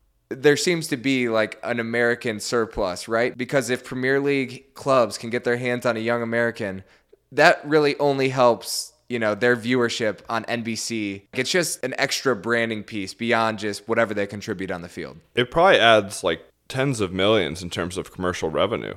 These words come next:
Speaker 2: I'd imagine, like, I think that's part of the reason clubs will overpay for Pulisic. That's a huge portion of the American market. Like, all the American <laughs> Outlaws type guys, like, they're gonna watch Chelsea if
Speaker 1: He's our
Speaker 2: the
Speaker 1: LeBron
Speaker 2: best player
Speaker 1: James, right?
Speaker 2: Yeah, he's the LeBron James of
Speaker 1: <laughs>
Speaker 2: soccer, according to E S P N.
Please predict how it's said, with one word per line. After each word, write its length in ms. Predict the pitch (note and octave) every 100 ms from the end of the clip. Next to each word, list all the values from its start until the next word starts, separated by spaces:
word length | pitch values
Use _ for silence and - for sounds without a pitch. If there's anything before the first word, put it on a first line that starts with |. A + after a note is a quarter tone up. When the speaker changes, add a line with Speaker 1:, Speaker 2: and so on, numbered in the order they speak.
| -
Speaker 2:
I'd 100 | G2
imagine, 500 | G2 F#2 G#2+ G#2+ F2+
like, 200 | D#2+ D#2+
I 40 | F#2+
think 140 | B2
that's 140 | A2 -
part 180 | G2+
of 60 | F2+
the 20 |
reason 400 | F2+ F2 F2 D#2+
clubs 560 | - - F2 F2 - - _ _ -
will 160 | G2
overpay 420 | - G2+ F#2 G2 F2+
for 160 | F#2
Pulisic. 640 | - F#2+ A2 - D2 E2 - - _ _ -
That's 200 | B2+ D3+
a 40 |
huge 400 | - D3 C3 B2+
portion 300 | B2 A#2+ B2+
of 180 | A2 G#2
the 120 | G#2+
American 380 | G2+ G2+ G2 F#2+
market. 380 | F2+ F2 D2+ -
Like, 160 | E2+
all 140 | F#2 G2+
the 100 | G#2
American 560 | G2+ F#2+ - F#2+ F#2+
<laughs> 40 | -
Outlaws 540 | G2+ F2 G#2+ - A2
type 240 | - A#2+
guys, 340 | B2 C3+ C#3+ C3+
like, 200 | A#2 -
they're 80 | A#2+
gonna 180 | C3+
watch 460 | A#2+ A2+ A#2 - -
Chelsea 500 | - B2 A#2+ G#2+ F#2+
if 80 | F#2+
Speaker 1:
He's 140 | E3 F#3+
our 120 | F#3
Speaker 2:
the 100 | F#3
Speaker 1:
LeBron 60 |
Speaker 2:
best 220 | D#3 C#3+ C#3+
player 240 | D3 C3
Speaker 1:
James, 180 | G2 -
right? 80 | B2
Speaker 2:
Yeah, 180 | B2 G#2+
he's 280 | - C3+
the 60 | C3+
LeBron 440 | C3+ C3 C3 B2+
James 240 | B2+ A#2+ A2+
of 80 | G2+
Speaker 1:
<laughs> 0 |
Speaker 2:
soccer, 580 | A2+ G#2+ - D2 F#2 -
according 340 | G#2+ A2+ G2+
to 60 | G2
E 100 | G2
S 140 | F#2
P 120 | G#2+
N. 260 | G2+ E2+